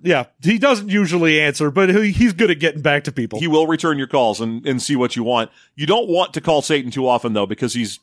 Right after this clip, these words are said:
Speaker 2: fucking Satan.
Speaker 1: Yeah.
Speaker 2: And if you're bothering him for minor pissy reasons, he will punish you.
Speaker 1: But yeah,
Speaker 2: Yeah.
Speaker 1: there's a ton of different shit, and it just gets more and more elaborately weird as
Speaker 2: Yeah.
Speaker 1: you spend more and more evil.
Speaker 2: Now, as, since you're a horror movie connoisseur, I just thought these were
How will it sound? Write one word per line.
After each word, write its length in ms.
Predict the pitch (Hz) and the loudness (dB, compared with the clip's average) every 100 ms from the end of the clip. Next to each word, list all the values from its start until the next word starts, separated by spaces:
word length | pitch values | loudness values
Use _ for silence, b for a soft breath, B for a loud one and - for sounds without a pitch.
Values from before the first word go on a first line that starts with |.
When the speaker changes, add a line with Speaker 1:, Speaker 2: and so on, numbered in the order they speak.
| - | -14
Speaker 2:
fucking 300 | - 131 110 | -4 -4 -2
Satan. 460 | - 143 127 110 - | -2 0 0 -6 -6
Speaker 1:
Yeah. 220 | 151 123 | -6 -4
Speaker 2:
And 160 | 143 143 | -2 -2
if 120 | 139 | 0
you're 80 | 147 | 0
bothering 420 | 151 160 160 147 | 2 2 2 0
him 120 | 143 | 0
for 100 | 143 | -2
minor 320 | 131 135 131 | 0 0 0
pissy 340 | 127 139 131 117 | -2 -2 -2 -2
reasons, 380 | 131 113 113 - | -2 -2 -4 -2
he 100 | 127 | -2
will 160 | 117 | -2
punish 320 | 117 98 95 | -2 -4 -4
you. 140 | 85 71 - _ _ _ _ _ _ b b b b b b b b _ - | -8 -10 -16 _ _ _ _ _ _ b b b b b b b b _ -2
Speaker 1:
But 80 | 269 | 2
yeah, 80 | 233 | 4
Speaker 2:
Yeah. 40 | 160 | 4
Speaker 1:
there's 200 | 214 220 | 2 0
a 60 | |
ton 220 | 190 233 220 | 0 0 2
of 60 | |
different 280 | 202 180 180 | 0 0 -2
shit, 240 | 170 160 | 0 0
and 80 | 160 | 0
it 80 | 202 | 0
just 220 | 165 196 - | 2 -2 2
gets 420 | 180 180 - 156 | 0 0 -8 -6
more 300 | 147 175 180 | 0 4 2
and 100 | 156 | 2
more 220 | 165 165 | 2 4
elaborately 640 | 156 143 143 147 156 156 | 2 2 2 0 0 0
weird 400 | 139 143 147 147 | 2 2 4 4
as 140 | 143 330 | 2 2
Speaker 2:
Yeah. 80 | 156 | 0
Speaker 1:
you 60 | |
spend 260 | - 156 147 | 2 0 0
more 220 | 143 143 | 2 2
and 80 | 143 | 2
more 180 | 143 143 | 2 2
evil. 400 | 135 127 135 135 | 0 0 -2 -2
Speaker 2:
Now, 220 | 160 160 | 0 0
as, 220 | 156 151 | 0 -2
since 320 | - - 175 233 | -2 -12 -8 -2
you're 100 | 208 | 2
a 40 | |
horror 180 | 175 180 | 4 4
movie 200 | 139 120 | 2 0
connoisseur, 440 | 131 127 117 131 | -2 -2 -2 0
I 80 | 143 | 0
just 140 | 226 180 | 0 -2
thought 120 | 156 | -2
these 140 | 156 | -4
were 120 | 120 | -8